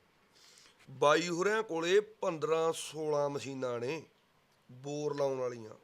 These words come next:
ਪਹਿਲਾਂ ਨਹੀਂ ਕੀ ਹੁੰਦਾ, ਕਣਕ ਵੱਢਣ ਤੋਂ ਬਾਅਦ ਲੈ ਕੇ ਤੇ ਝੋਨਾ ਲਾਉਣ ਤੋਂ ਪਹਿਲਾਂ ਆਪਾਂ ਲਾਉਣਾ ਹੁੰਦਾ ਸੀ ਬੋਰ,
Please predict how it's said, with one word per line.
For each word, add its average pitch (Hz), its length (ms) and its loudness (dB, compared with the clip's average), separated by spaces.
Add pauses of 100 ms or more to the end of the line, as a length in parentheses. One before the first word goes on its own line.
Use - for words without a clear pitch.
(880)
ਪਹਿਲਾਂ 202 340 2
ਨਹੀਂ 190 240 -2
ਕੀ 175 240 -8
ਹੁੰਦਾ, 156 500 -2 (760)
ਕਣਕ 185 360 0
ਵੱਢਣ 185 360 -4
ਤੋਂ 196 220 -8
ਬਾਅਦ 190 320 4
ਲੈ 180 140 -2
ਕੇ 160 140 -10
ਤੇ 170 140 -8
ਝੋਨਾ 165 440 -6
ਲਾਉਣ 143 320 -6
ਤੋਂ 143 180 -14
ਪਹਿਲਾਂ 165 300 -4 (100)
ਆਪਾਂ 156 360 -4
ਲਾਉਣਾ 139 280 -6
ਹੁੰਦਾ 135 260 -10
ਸੀ 160 120 -10
ਬੋਰ, 131 420 -12